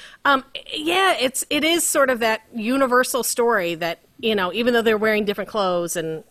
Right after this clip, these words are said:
you know, uh, different hairstyles that, that kids can relate to. And I do think it sort of opened up a, a new genre, um,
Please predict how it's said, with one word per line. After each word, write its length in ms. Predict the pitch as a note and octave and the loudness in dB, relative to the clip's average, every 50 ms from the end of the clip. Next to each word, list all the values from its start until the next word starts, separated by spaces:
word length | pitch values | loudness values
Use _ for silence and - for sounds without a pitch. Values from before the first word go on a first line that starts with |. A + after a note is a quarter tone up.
| _ - | _ -8
you 120 | A3 G3+ | -6 -6
know, 200 | D#3 D3+ D3+ C#3+ - | -6 -6 -8 -10 -10
uh, 80 | E3 F#3 | -10 -8
different 280 | F3 G#3+ - F#3 - | -8 -6 -8 -6 -6
hairstyles 640 | F3 F#3 F#3+ F#3 - - F#3 E3+ E3 D3+ D#3 - - | -4 -4 -4 -2 -2 -2 -2 -2 -2 -2 -4 -6 -4
that, 220 | - E3 D#3 - - _ - - - - - _ | -4 -4 -4 -4 -8 _ -20 -20 -20 -20 -20 _
that 160 | - B3+ A#3+ - | -4 -4 -2 0
kids 220 | E4+ E4+ E4 - | 0 0 0 -2
can 240 | - - F4 F#4 G#4+ | -2 -2 -2 0 2
relate 320 | G#4+ D#4+ A3+ G3+ F#3 - | 0 2 0 0 -2 -4
to. 160 | - - F3+ | -6 -6 -4
And 80 | F#3 G3 | -2 -2
I 40 | G#3+ | -4
do 200 | A3+ B3 - C#4 | -4 -6 -12 -8
think 200 | - - D4+ - | -4 -4 -2 0
it 160 | C#4 A3+ - | -2 -2 -2
sort 220 | - C#4 B3+ A#3+ A#3 | -2 0 0 0 0
of 120 | A3 A3+ - | 0 -2 -2
opened 320 | - A3+ A#3 - A#3+ A3 A3 | -2 -2 0 0 0 0 2
up 180 | G#3+ G#3+ - - | 0 -2 0 0
a, 240 | G3+ F#3+ F3+ E3+ F3+ - - - - - - _ - | 0 2 2 0 -4 -6 -16 -20 -20 -20 -20 _ -4
a 100 | G3+ A3+ | -2 0
new 640 | A3+ A3 A#3 A#3+ A#3+ A#3 A3+ A3+ A3+ A3 A3 A3 - - | 2 2 4 4 4 2 2 0 0 -2 -2 -4 -4 -6
genre, 760 | G3+ F3 G3+ F#3+ G3+ G#3 G#3+ G#3+ G#3+ F#3+ E3+ E3+ E3 E3 E3 - _ - - - - - - | -6 -4 -2 0 0 2 0 0 0 0 0 0 0 -2 -4 -6 _ -20 -20 -20 -20 -6 -2
um, 420 | G#3+ G3 F#3 F3 E3+ E3 E3 E3 | 0 2 2 2 0 -2 -6 -10